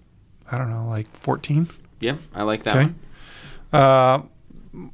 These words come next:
Speaker 1: Marvel Monsters.
Speaker 2: Monsters.
Speaker 1: Is it Marvel Monsters or is it just Monsters?
Speaker 2: I think it's just Monsters.
Speaker 1: Okay. Number one?
Speaker 2: Yeah.
Speaker 1: Um, I heard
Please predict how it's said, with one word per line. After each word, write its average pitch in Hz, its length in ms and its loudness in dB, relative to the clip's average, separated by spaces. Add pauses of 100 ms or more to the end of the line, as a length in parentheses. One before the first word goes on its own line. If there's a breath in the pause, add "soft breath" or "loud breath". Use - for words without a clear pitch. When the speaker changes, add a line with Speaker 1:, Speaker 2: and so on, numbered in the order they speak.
Speaker 1:
Marvel 170 800 0 (300)
Monsters. 123 1120 -2
Speaker 2:
Monsters. 107 400 -8
Speaker 1:
Is 139 80 2
it 151 40 4
Marvel 160 280 4
Monsters 185 400 0
or 139 60 2
is 113 100 0
it - 20 -8
just - 240 -4
Monsters? 123 340 2
Speaker 2:
I - 20 0
think 311 120 2
it's 330 80 0
just - 160 -6
Monsters. 104 720 -4 (140)
Speaker 1:
Okay. 190 240 -6 (260)
Number 143 560 2 (440)
one? 196 280 0 (140)
Speaker 2:
Yeah. 185 180 -8 (960 soft breath)
Speaker 1:
Um, 139 340 0
I 143 120 0
heard 147 560 2